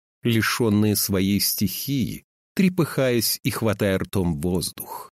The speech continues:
Белоус вытащил носовой платок, тот самый огромный, белый, размером со скатерть, который Натан где-то видел прежде,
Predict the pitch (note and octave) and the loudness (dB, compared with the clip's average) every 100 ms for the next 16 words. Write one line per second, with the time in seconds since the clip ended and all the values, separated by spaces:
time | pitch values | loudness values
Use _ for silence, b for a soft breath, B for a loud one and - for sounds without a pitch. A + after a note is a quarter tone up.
0 | _ _ _ _ _ G2 E2+ F#2 F#2+ E2+ | _ _ _ _ _ -2 2 2 2 2
1 | - F2+ F#2 F2 - F2 F2+ E2 - E2+ | 0 0 0 -2 -2 0 0 0 0 -2
2 | D2 - D#2 C#2 - D3 - - _ _ | -2 -4 -6 -4 -4 -4 -6 -16 _ _
3 | _ - F3+ - A2+ D2 D2+ D#2+ D2+ G2 | _ -2 0 0 0 0 -2 -2 0 0
4 | B2+ G#2+ D#2+ A#1+ D2 B2 A2 D#2 - _ | 2 2 2 0 0 2 2 0 -6 _
5 | _ G#2 G#2 D#2+ G2 F2 D#2+ - F2+ - | _ -2 0 2 2 2 0 -2 -4 -2
6 | A#2 D#2+ - - - _ - F2 F#2 E2+ | -2 -2 -8 -16 -20 _ -6 -4 -2 0
7 | E2 D#2+ F2+ D2 C#2+ E2+ E2 D#2+ G#2+ D2+ | 0 0 -2 -2 -2 -2 -2 0 0 0
8 | A#1+ - D2+ C#2 - C2+ | -4 -6 -6 -4 -8 -12